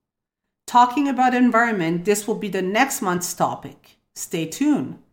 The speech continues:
Remember, being a successful leader is a choice. It's not coming in the mail, or should I say now, in an email. Oh my God, I feel so old. I will leave you with this phrase by Simon Sinek. "A boss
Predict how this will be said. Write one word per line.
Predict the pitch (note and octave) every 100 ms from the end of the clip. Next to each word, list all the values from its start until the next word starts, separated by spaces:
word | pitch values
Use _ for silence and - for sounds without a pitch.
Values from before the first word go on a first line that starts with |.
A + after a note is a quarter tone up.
| _ _ _ _ _ _ _ _ _
Remember, | - A#3+ B3 B3+ C4+ A3+ D3 E3+ - _ _ E3+
being | A#3 B3 C4
a | B3
successful | - B3+ - G#3 G#3+ C4+ B3
leader | G#3+ G#3 G3+
is | F#3+ F#3 F3
a | F3+
choice. | - F3 - C#3+ - - _ _ _ _
It's | G#3 G#3+
not | G#3+ G#3+
coming | - F#3 G#3 A#3
in | B3+
the | C4+
mail, | A3 F3+ E3+ F3
or | -
should | F#3+ - F3+
I |
say | F3 - F3+
now, | F3 E3 D#3+ E3
in | G#3
an | A3
email. | C4+ F4 G#3 - - _ _ _ -
Oh | A3+ G#3+
my | G3
God, | F#3 F#3+ F#3
I | F3+
feel | F#3 F#3 F#3
so | - -
old. | F3+ E3+ E3+ D#3+ E3 - _ _ _ _ _ _ _ _ _
I | A#3+
will | C4 C4+
leave | D4 D4+
you | D4+ C#4
with | A#3+ A3+
this | - A#3 -
phrase | - G#3 G#3+
by | G#3
Simon | G3 - G3+ F#3+
Sinek. | F#3+ - B3 G#3+ - A2+ - - _ _ _ _ _ _ _ _ _ -
"A | A3+
boss | A#3 A#3 D4 -